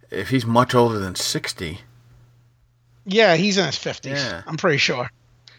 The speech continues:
Speaker 2: Because he was nineteen when he got on S N L, I believe. And he got on, like, in nineteen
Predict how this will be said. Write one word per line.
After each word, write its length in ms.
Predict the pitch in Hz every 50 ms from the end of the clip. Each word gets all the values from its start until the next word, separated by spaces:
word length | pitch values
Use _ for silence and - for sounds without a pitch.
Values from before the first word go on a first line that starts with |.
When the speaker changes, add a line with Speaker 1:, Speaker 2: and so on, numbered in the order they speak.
| _ _ -
Speaker 2:
Because 260 | 185 160 - 208 -
he 100 | 233 247
was 120 | 240 208
nineteen 500 | 208 226 220 220 190 - - 208 202 190
when 100 | 175 160
he 60 | 151
got 160 | 151 160 143 147
on 40 |
S 180 | 143 135 - -
N 80 | 139 127
L, 140 | 127 120 113
I 80 | 117
believe. 420 | 117 127 123 120 110 107 110 110 - _ _ -
And 100 | 135 139
he 80 | 156 165
got 160 | 175 160 160
on, 180 | 160 156 156 147
like, 120 | 135 131
in 100 | 131 123
nineteen 580 | 139 143 143 127 - 156 135 131 131 127 127